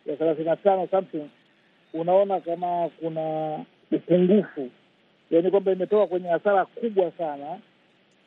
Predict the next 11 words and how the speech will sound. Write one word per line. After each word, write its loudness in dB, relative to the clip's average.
alafu 0
imepungua, 0
imekuja -4
kwenye -10
hasara 0
ambayo 0
ni -6
karibu -2
nusu -2
ya 0
iliyopata 0